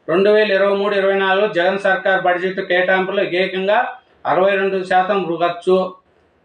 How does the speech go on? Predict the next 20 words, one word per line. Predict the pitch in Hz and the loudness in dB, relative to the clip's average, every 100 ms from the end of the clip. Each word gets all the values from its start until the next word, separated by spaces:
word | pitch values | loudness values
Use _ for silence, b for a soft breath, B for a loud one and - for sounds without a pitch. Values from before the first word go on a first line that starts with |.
| - | -4
పంతొమ్మిది | 185 202 208 208 196 | -2 0 0 0 0
రాష్ట్రాల్లో | 190 196 - 208 208 | 0 0 0 0 2
ఇప్పుడు | 214 190 196 | 0 -2 -4
చివరి | 185 180 208 208 | 0 2 2 0
నుంచి | 202 190 | -4 0
ఏపీకి | 185 190 202 185 | 0 0 -2 -2
మూడో | 175 196 196 | 0 0 0
స్థానము. | 196 180 175 180 175 - - _ _ - | 0 0 0 -2 -4 -6 -12 _ _ -6
అట్టడుగున | 147 208 208 208 208 | -4 0 2 2 -2
జార్ఖండ్, | 151 170 185 196 190 202 | 0 0 0 0 0 -2
ఛత్తీస్గఢ్, | 208 185 180 196 185 202 214 - _ _ _ _ 139 | -2 -4 0 0 2 0 -2 -6 _ _ _ _ -2
ఏపీ | 180 196 214 | 0 0 0
ఎస్బీఐ | 214 180 175 175 202 202 214 - - | 0 0 -2 -4 -2 -2 -4 -8 -6
రివర్స్ | 160 196 208 208 | 0 2 0 -2
నివేదిక | 175 180 185 185 196 | 0 2 2 0 0
వెల్లడి. | 185 165 160 165 175 - _ _ _ _ _ _ _ _ _ 135 | 0 0 0 -2 -6 -12 _ _ _ _ _ _ _ _ _ -8
చూడు, | 131 | -8
ఇంతలో | 120 131 147 156 | -8 -6 -4 -4
తేడా | - 139 143 143 | -2 -2 2 0
వచ్చింది. | 139 139 139 170 143 | 0 -8 -4 -4 -6